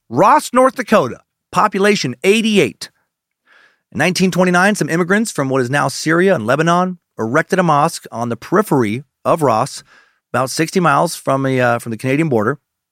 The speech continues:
The tiny Muslim community, uh, who sought farmland through the Homestead Acts, held services in a very small sub-basement building, a little three hundred and sixty-four square foot shelter that offered a coal stove,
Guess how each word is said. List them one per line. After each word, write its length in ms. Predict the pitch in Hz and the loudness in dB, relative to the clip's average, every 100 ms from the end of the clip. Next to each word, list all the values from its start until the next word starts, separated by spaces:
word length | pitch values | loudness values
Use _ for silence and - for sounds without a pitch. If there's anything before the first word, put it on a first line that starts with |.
| _ - | _ -12
The 80 | 147 | -10
tiny 420 | - 147 175 196 | -6 -2 0 0
Muslim 340 | 170 165 175 | 2 0 0
community, 480 | 175 165 143 135 170 - - _ _ _ _ | -2 -2 0 0 -2 -6 -20 _ _ _ _
uh, 220 | - 110 | -4 -2
who 100 | 123 | -2
sought 260 | 135 143 147 | 0 0 0
farmland 540 | - 180 190 147 147 | 2 2 4 0 -2
through 100 | 151 | -2
the 80 | 131 | -2
Homestead 380 | 151 175 - 113 | 0 0 0 0
Acts, 340 | 104 127 - - _ _ | 0 -4 -10 -20 _ _
held 280 | 139 151 143 | 0 0 0
services 500 | 180 180 170 151 139 | 0 0 0 -2 -4
in 160 | 127 | -6
a 80 | 117 | -6
very 540 | 104 101 127 190 196 185 | -6 -4 0 4 2 0
small 400 | - 160 160 156 | 0 2 2 2
sub-basement 720 | - 170 143 156 156 151 127 | 2 0 2 0 0 -2 0
building, 320 | 135 104 78 - | 2 0 -4 -12
a 80 | 104 | -4
little 260 | 135 135 | 0 2
three 340 | 110 - 185 233 | 0 -2 0 2
hundred 220 | 220 220 | 2 2
and 120 | 165 | 0
sixty-four 500 | - 190 202 175 180 | -2 -4 -4 0 0
square 320 | - 160 165 | 0 0 0
foot 300 | 160 156 151 | 2 2 2
shelter 400 | - 147 120 - _ _ _ _ _ _ _ - | 2 -2 -2 -4 _ _ _ _ _ _ _ -2
that 80 | |
offered 240 | 127 127 110 | -2 0 -4
a 20 | |
coal 300 | - 185 220 | 0 2 2
stove, 500 | - 170 165 208 | 2 2 2 0